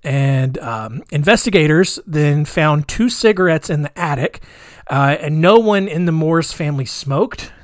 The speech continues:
They s-, they certainly weren't going up and sneaking up into the attic to smoke.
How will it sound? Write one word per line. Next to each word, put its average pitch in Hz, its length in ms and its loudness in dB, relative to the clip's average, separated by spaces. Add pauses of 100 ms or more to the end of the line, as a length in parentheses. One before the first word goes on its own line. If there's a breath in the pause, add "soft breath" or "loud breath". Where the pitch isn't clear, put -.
They 135 100 -6
s-, - 240 -4
they 139 180 -4
certainly 208 380 2
weren't 185 220 4
going 165 240 2
up 160 160 0
and 143 100 -4
sneaking 165 460 -4
up 143 100 0
into 156 220 -2
the 139 120 -2
attic 127 300 -6
to 254 240 2
smoke. 110 400 -4